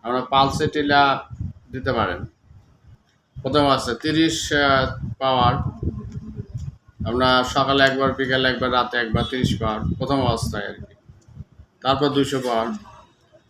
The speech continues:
পরবর্তী প্রবল জ্বর যদি আসে, আমরা এগোনাইট দিতে পারেন এক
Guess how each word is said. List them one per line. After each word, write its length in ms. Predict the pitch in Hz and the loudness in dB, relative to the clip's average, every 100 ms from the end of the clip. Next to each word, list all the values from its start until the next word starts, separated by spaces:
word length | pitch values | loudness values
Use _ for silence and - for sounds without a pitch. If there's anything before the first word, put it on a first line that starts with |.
| _ - | _ -2
পরবর্তী 340 | 139 160 160 | 0 2 0
প্রবল 380 | 165 156 156 135 | 0 2 2 4
জ্বর 200 | 139 147 | 4 4
যদি 260 | 143 147 143 | 4 4 6
আসে, 280 | 139 135 135 | 6 4 0
আমরা 220 | 131 135 | 2 0
এগোনাইট 400 | 131 139 139 127 | 0 2 2 0
দিতে 180 | 123 123 | -4 -2
পারেন 300 | 123 123 | 0 2
এক 120 | 123 | 0